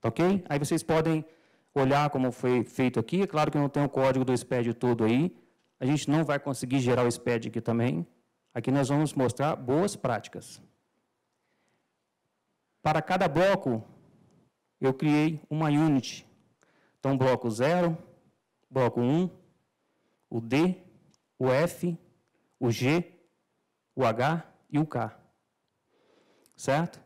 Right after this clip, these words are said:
Então, eu já dividi meu, meu, a geração do meu sped em alguns padrões.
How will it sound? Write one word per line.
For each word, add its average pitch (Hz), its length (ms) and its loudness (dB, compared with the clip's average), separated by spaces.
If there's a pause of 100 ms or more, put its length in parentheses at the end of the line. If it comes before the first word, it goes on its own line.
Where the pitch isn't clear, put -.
Então, 131 240 -2
eu 135 100 2
já 139 120 0
dividi 143 460 -4
meu, 160 220 0
meu, 139 420 2 (1120)
a 127 80 -6
geração 135 480 0
do 165 80 2
meu 151 140 2
sped 151 580 -2 (1120)
em 147 140 -2
alguns 143 260 0
padrões. 127 720 -4